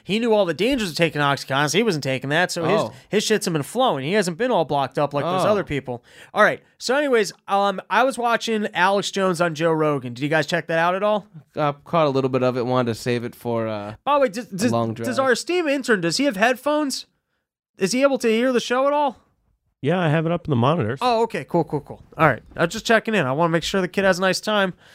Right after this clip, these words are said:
Speaker 1: so he knows what's going on. He can post, post some, post some stuff for us. Uh, yeah. So you, uh, <laughs> did you watch,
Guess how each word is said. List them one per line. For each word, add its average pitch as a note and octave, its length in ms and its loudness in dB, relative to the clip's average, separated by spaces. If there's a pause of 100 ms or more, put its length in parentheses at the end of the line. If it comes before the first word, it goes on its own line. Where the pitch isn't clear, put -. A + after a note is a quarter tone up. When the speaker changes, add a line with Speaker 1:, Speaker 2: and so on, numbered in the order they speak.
(120)
Speaker 1:
so - 140 -8
he F3 60 2
knows F3+ 180 2
what's F3+ 140 -6
going F#3+ 200 2
on. F#3+ 180 0
He F#3+ 60 -4
can F3+ 120 -12
post, G#3 420 0 (140)
post A3+ 220 4
some, G#3+ 200 -4 (220)
post B3 220 4
some A3+ 100 -10
stuff - 240 2
for D#3 160 -2
us. B2 280 -2
Uh, F#3+ 380 2 (460)
yeah. F#3 180 4
So - 160 -2
you, A3 240 -2 (140)
uh, G3 300 0 (460)
<laughs> - 480 -20
did F#3 140 -2
you A#3 120 -2
watch, A3 500 -2